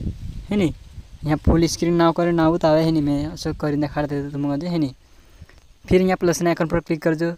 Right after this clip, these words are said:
फिर media पर click कर जो, media पर click करने के बाद में दोस्तों जब भी अपनी चाहिए અત્યારે मुझे photo से लेने एक,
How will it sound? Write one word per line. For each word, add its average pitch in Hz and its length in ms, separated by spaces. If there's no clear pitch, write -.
फिर 151 120
media 147 260
पर 147 140
click 147 200
कर 151 120
जो, 156 180
media 143 260
पर 143 120
click 143 200
करने 147 120
के 143 40
बाद 143 100
में 143 100
दोस्तों 147 300
जब 151 120
भी 127 80
अपनी 165 260
चाहिए 165 200
અત્યારે 180 260
मुझे 151 280
photo 147 320
से 151 100
लेने 151 220
एक, 147 60